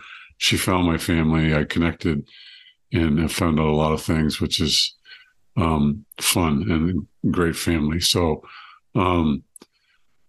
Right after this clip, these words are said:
but, um, the, I think, uh, you know, knowing God, Jesus, and the Holy Spirit early in my life,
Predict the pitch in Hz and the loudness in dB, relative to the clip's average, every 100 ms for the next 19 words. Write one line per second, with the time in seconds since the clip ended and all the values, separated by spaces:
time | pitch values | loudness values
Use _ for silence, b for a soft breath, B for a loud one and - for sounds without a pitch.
0 | _ - 98 85 85 _ - _ - 95 | _ -2 2 2 -2 _ -20 _ -2 0
1 | 90 82 78 76 - _ _ _ _ b | 2 2 0 -2 -6 _ _ _ _ b
2 | b b _ 202 208 _ _ _ _ _ | b b _ -2 -2 _ _ _ _ _
3 | _ _ - 175 - _ - 120 107 78 | _ _ -4 -4 -4 _ -2 -2 0 0
4 | 101 92 90 - _ - 135 - 110 - | 2 2 -2 -8 _ -6 -6 -2 -2 -2
5 | - 117 117 - _ - _ - 131 127 | 0 0 -2 -12 _ -20 _ -4 0 2
6 | 107 98 92 - _ _ - 98 107 120 | 2 2 0 -4 _ _ -4 0 2 4
7 | 127 120 104 78 95 95 92 90 69 - | 4 2 0 0 2 2 2 0 0 0
8 | 95 87 90 - 90 87 87 85 - 98 | 2 2 0 2 2 2 2 0 -2 0
9 | 90 87 - 95 92 104 110 110 113 117 | 0 0 0 0 2 2 2 2 2 2
10 | 113 - | 0 -6